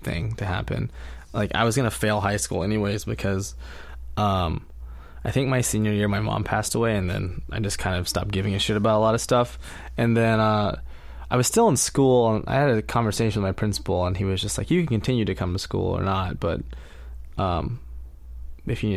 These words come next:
to take time off, that's cool." He was a really nice and understanding guy. And then, you know, um, and then my high school got, you know, demolished in a tornado. So we had the option of, I was already failing all my classes anyways, 'cause I just didn't go to school my junior or senior year anyway, really. Like, I was always finding ways to get out of school.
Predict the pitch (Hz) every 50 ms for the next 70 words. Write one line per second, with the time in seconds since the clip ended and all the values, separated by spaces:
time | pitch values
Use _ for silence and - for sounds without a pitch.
0 | 87 - - - - - - 92 90 - 87 98 - - - - - - - -
1 | 101 104 104 107 113 113 139 151 139 117 104 95 98 98 95 - - 98 95 95
2 | 90 - 95 95 95 95 95 95 92 92 90 90 - - - - - - - -
3 | - - - - - - - 123 120 120 123 123 123 123 123 120 113 - - 120
4 | 113 104 104 104 - - 110 107 104 101 98 95 92 95 95 - - - - -
5 | - - - - - - - - - - - - - - - - - - - -
6 | - - - 110 101 107 107 104 101 98 - - 127 151 160 - - 92 87 90
7 | 92 90 - - - - - - - - 117 107 85 82 98 - 95 95 95 95
8 | 92 98 95 - - - 90 90 - - 92 92 98 104 95 90 90 107 104 -
9 | - 104 101 98 95 95 - - - - - - - 143 147 131 131 - - 117
10 | 123 143 143 - - - 107 107 - 110 107 101 101 98 - - 113 120 120 117
11 | 131 135 123 107 - - - 127 123 123 123 117 110 107 101 101 101 - - 101
12 | 104 101 - 101 101 101 98 98 - - - 101 101 95 98 - - - 120 101
13 | 104 110 101 98 95 95 - - - - 101 95 92 95 95 98 95 98 98 92
14 | 92 90 - - 95 95 92 92 92 95 92 92 90 - - 101 101 101 107 113
15 | - - 101 104 107 120 135 143 147 - 104 104 - - 98 95 90 92 - -
16 | - - 92 92 95 95 95 - - 90 92 95 87 87 92 92 - - 85 82
17 | 85 90 - - - - 95 92 92 98 104